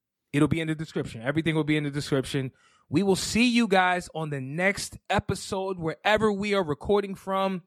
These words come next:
And as always, if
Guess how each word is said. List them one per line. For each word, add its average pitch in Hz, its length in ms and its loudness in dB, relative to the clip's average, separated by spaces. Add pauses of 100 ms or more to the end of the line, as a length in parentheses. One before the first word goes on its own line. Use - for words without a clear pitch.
(460)
And 185 200 4
as 160 180 2 (160)
always, 226 920 4 (720)
if 285 320 2